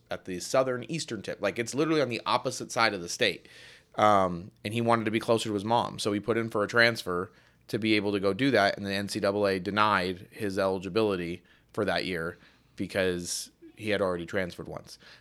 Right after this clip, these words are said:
Then there was the kid from Colorado, where E S P N is, like, flaunting the video because Deion Sanders goes in there and says, like, "If you were here last year,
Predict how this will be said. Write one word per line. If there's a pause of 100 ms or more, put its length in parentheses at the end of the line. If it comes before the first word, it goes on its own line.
Then
there
was
the
kid
from
Colorado, (920)
where (100)
E
S
P
N (360)
is,
like, (420)
flaunting
the
video
because (880)
Deion
Sanders
goes
in
there
and
says,
like, (1000)
"If
you
were
here
last
year,